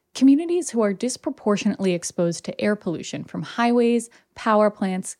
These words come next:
chemical facilities, airports, shipping ports, and more, and who stand to lose the most from sea level rise, flooding, more intense storms, and other effects of climate change. Here's some other cool stuff in the law.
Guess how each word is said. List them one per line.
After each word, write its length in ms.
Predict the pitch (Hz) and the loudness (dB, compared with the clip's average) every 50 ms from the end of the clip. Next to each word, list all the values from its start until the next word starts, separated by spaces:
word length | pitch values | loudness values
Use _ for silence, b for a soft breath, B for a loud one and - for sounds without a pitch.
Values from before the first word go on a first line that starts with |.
| _ - | _ -2
chemical 360 | 311 330 330 294 - 208 185 | 0 0 0 0 2 0 0
facilities, 680 | - 196 185 - - 175 175 175 170 170 175 170 - - _ - | 0 -2 -4 -2 0 0 0 0 0 0 -2 -4 -6 -6 _ 0
airports, 540 | 233 233 240 233 - 262 240 240 233 - - | 0 0 0 0 0 0 0 0 -2 -6 -8
shipping 420 | - - - 220 202 - 190 185 | -6 -6 -4 -4 -2 -2 -2 -2
ports, 300 | 170 - 180 175 170 - | 0 0 0 -2 -2 -2
and 120 | 180 165 160 | -6 -6 -6
more, 320 | - - - - - - _ b b b b b b b b _ _ | -8 -8 -10 -12 -14 -16 _ b b b b b b b b _ _
and 100 | - 220 | 4 4
who 100 | 208 254 | 4 4
stand 440 | 247 - - - 254 240 254 269 277 | 2 2 2 2 4 4 4 4 4
to 100 | 262 285 | 2 2
lose 340 | 269 220 220 214 208 202 - | 0 2 2 2 0 0 -2
the 80 | - 190 | -2 0
most 540 | 185 185 185 180 - - - - - - - _ | 2 2 2 0 -2 -4 -6 -10 -12 -12 -14 _
from 200 | - - 175 165 | -4 -4 -2 -2
sea 280 | - - - 247 233 | -2 -2 0 2 2
level 260 | 233 220 214 226 220 | 2 2 2 0 0
rise, 480 | 220 220 208 208 208 208 208 208 - - _ | 0 0 2 2 2 0 0 -2 -4 -8 _
flooding, 680 | - - - - 202 175 165 170 170 165 170 170 175 - - | -18 -20 -4 0 2 2 2 2 2 0 0 -2 -4 -4 -2
more 300 | 196 190 196 202 220 247 | 0 2 4 4 4 4
intense 420 | 262 269 247 - 220 185 - - | 4 4 2 2 -2 -2 -2 -4
storms, 480 | - - - 185 180 175 180 180 175 - - | -8 -6 -4 -4 -2 -2 -2 -4 -6 -4 -4
and 120 | 220 214 - - | -4 -2 -2 -2
other 240 | 190 185 190 185 190 | -2 -2 0 0 -2
effects 480 | 180 - - - 151 170 - - - | -2 -4 -4 -6 -6 -6 -6 -8 -12
of 100 | 165 - | -12 -10
climate 360 | - - - - - - - | -10 -10 -10 -10 -10 -12 -12
change. 420 | - - - - - - - - - _ _ _ _ _ _ _ _ _ _ _ _ _ _ _ _ _ _ _ _ _ _ _ _ _ | -12 -12 -12 -12 -12 -14 -16 -16 -18 _ _ _ _ _ _ _ _ _ _ _ _ _ _ _ _ _ _ _ _ _ _ _ _ _
Here's 260 | - - 311 339 - | -2 0 0 2 2
some 200 | - 403 330 - - | 2 2 4 4 6
other 240 | 208 190 185 175 | 6 6 4 2
cool 240 | 170 - - 170 - | 0 0 -4 -4 -4
stuff 320 | - - - - - - - | -2 -4 -4 -4 -4 -6 -8
in 80 | - | -10
the 80 | - - | -8 -6
law. 280 | - - - - - | -6 -6 -8 -8 -10